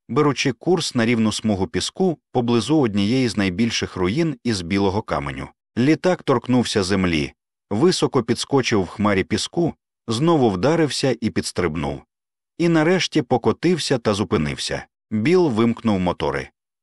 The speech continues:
«Прибули», сказав він. Гарл стомлено витягнув ноги, Біл глянув на часовий циферблат.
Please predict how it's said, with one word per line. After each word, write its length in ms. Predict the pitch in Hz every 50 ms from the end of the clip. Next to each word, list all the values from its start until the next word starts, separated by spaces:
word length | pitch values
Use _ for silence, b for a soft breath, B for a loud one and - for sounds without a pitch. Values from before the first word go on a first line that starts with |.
| _ _ _
«Прибули», 560 | - 160 180 165 160 180 175 165 151 123 90 -
сказав 480 | - - - - 87 78 - 80 78 71
він. 240 | 69 71 71 71 - _ _ _ _ _ _ _ _ -
Гарл 400 | 104 98 110 165 185 180 175 156
стомлено 580 | - - - 156 156 151 147 139 135 127 123 113
витягнув 500 | 101 120 117 - 107 87 92 98 90 95
ноги, 420 | 127 175 185 135 87 82 73 - _ _ _ _ _ _ -
Біл 320 | 107 123 185 196 185 156
глянув 460 | 117 107 110 139 160 165 165 156 139
на 120 | 135 127 117
часовий 440 | - 117 - - 104 92 107 123 117
циферблат. 760 | - - 110 - - 95 80 73 73 71 67 - - -